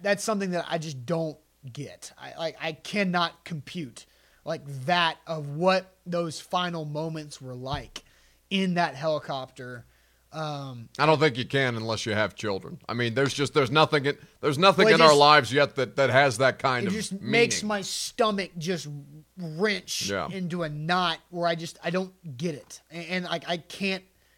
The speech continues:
Speaker 1: I can't imagine, like, the, the emotion that was flowing for however, how quick it might have been. I don't know. Must have felt like an eternity. Um,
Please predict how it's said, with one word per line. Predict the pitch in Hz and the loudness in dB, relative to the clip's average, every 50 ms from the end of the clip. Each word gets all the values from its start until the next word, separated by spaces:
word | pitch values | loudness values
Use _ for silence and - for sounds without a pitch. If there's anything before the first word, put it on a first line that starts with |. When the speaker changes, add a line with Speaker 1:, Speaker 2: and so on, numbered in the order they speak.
| _ _ _ _ _ _ _ _ _ | _ _ _ _ _ _ _ _ _
Speaker 1:
I | _ - | _ -16
can't | - - - 220 196 170 | -10 -6 -4 -2 -2 -2
imagine, | 151 147 160 165 170 165 165 147 143 151 135 127 123 139 | -2 -2 0 2 2 2 0 -2 -6 -10 -10 -10 -12 -12
like, | 147 143 131 - | -12 -12 -12 -14
the, | 156 156 135 156 160 151 147 143 127 120 135 _ _ _ _ _ _ _ _ _ _ _ _ | -14 -10 -6 -4 -2 -2 -2 -4 -6 -10 -16 _ _ _ _ _ _ _ _ _ _ _ _
the | 156 143 143 170 170 | -10 -6 -4 -4 -4
emotion | 156 151 147 156 170 196 214 202 - - 208 190 180 170 170 | -4 -4 -2 2 4 4 4 4 2 -2 -2 -2 -2 -2 -2
that | 170 156 | -4 -4
was | 160 160 147 - - | -6 -8 -8 -10 -12
flowing | - - - 160 165 170 175 175 170 160 151 147 | -14 -14 -8 -4 -2 0 0 0 -2 -4 -6 -8
for | 135 - - 160 156 151 147 | -12 -10 -8 -6 -6 -4 -4
however, | 147 170 180 190 202 202 180 175 180 - - - 165 | -2 0 2 4 4 4 2 0 -6 -6 -8 -12 -10
how | 170 175 165 | -8 -8 -8
quick | - - - - 202 208 202 208 | -8 -10 -6 -2 -2 -2 0 -2
it | 220 185 - | -4 -6 -4
might | 185 190 190 190 | 0 0 0 2
have | 185 160 135 123 | 0 -2 -2 -2
been. | 185 180 170 151 139 131 - - | -4 -4 -2 -4 -6 -10 -8 -6
I | 180 180 | -4 -4
don't | 175 165 151 143 143 | -4 -4 -6 -6 -4
know. | 160 160 147 135 123 | -2 -2 -2 -2 -4
Must | 131 143 156 165 160 - | -6 -4 -2 -4 -4 -4
have | 175 151 - | -8 -12 -14
felt | - - 185 180 175 170 156 - _ _ _ _ _ _ - | -8 -2 0 2 2 2 0 -4 _ _ _ _ _ _ -6
like | 151 160 160 - | -4 -4 -4 -4
an | 156 139 | -8 -12
eternity. | 120 - - - 180 165 160 143 135 123 117 117 117 _ _ _ _ _ _ _ _ - | -12 -14 -12 -10 -10 -8 -8 -10 -10 -12 -12 -14 -18 _ _ _ _ _ _ _ _ -12
Um, | 147 151 151 143 139 127 120 113 110 - | -10 -8 -8 -8 -8 -10 -10 -12 -16 -20